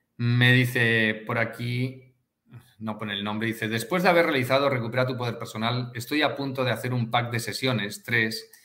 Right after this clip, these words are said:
que seguro me llevarán a resolver, cambiar algunas cosillas que me preocupan. La pregunta es,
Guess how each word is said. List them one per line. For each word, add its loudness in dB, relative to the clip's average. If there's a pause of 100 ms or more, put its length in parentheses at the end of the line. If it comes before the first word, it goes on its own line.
(460)
que 2
seguro 2
me 2
llevarán 2
a 4
resolver, -2 (1120)
cambiar 2
algunas 0
cosillas -4
que -8
me -8
preocupan. -12 (600)
La 4
pregunta 2
es, -4